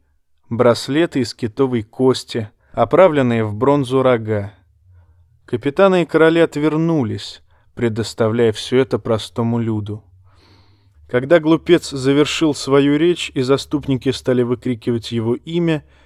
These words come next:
клич подхватили одни только фарвинды, да и то не все. Вскоре крики «Гилберт — король» затихли. В небе снова послышался голос чайки.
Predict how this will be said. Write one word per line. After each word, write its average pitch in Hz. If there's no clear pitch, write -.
клич 180
подхватили 135
одни 127
только 127
фарвинды, 107
да 117
и 147
то 123
не 107
все. 107
Вскоре 165
крики 135
«Гилберт — 120
король» 131
затихли. 117
В 113
небе 165
снова 165
послышался 131
голос 117
чайки. 107